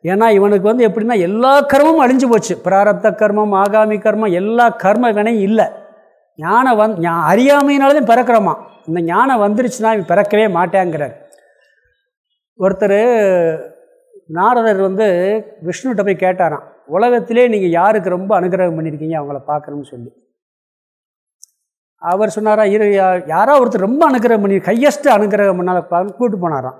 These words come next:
சரி வான்னு கூட்டு வந்தாராம். பூலோகத்துக்கு வந்தாங்களாம். காட்டு வழி கூட்டு போகும்போது ஒருத்தன் ரோட்டு ஓரத்துல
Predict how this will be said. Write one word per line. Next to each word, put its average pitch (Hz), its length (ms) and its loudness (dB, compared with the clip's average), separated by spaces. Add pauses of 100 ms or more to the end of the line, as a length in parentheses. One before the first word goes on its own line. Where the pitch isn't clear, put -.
சரி 214 200 -2
வான்னு 180 280 2
கூட்டு 165 240 -8
வந்தாராம். 127 340 -14
பூலோகத்துக்கு 196 480 0
வந்தாங்களாம். 139 400 -10 (540)
காட்டு 240 240 2
வழி 233 180 2
கூட்டு 220 220 -2
போகும்போது 220 280 -2
ஒருத்தன் 220 240 0
ரோட்டு 214 340 0
ஓரத்துல 208 380 0